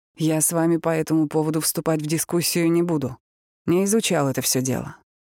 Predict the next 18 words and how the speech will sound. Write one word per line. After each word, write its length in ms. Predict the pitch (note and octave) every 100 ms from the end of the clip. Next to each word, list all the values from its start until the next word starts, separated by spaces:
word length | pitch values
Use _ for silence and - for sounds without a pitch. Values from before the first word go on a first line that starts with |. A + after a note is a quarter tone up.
| _ _
Знаете, 480 | C3 D3+ F#3+ G#3 E3+
у 40 |
меня 200 | D#3+ E3+
есть 240 | F3+ E3 F#3+
еще 220 | F3+ G#3
много 240 | A3 A3
других 400 | D#3+ D#3 D3 C3+
дел. 320 | C#3+ C#3+ C3 - _ _ _
У 60 | D#3
меня 240 | F#3 G3
четыре 480 | F#3+ A3 - C4 B3
филиала, 480 | - A#3+ A3 E3+ C#3+
понимаете, 560 | D3 D#3+ D3+ C3 -
в 60 | C3
подчинении 640 | D#3+ - F#3 D#3+ B2+ A#2
по 120 | C3+ E3+
всей 220 | - G#3
стране. 460 | - G#3 D#3+ -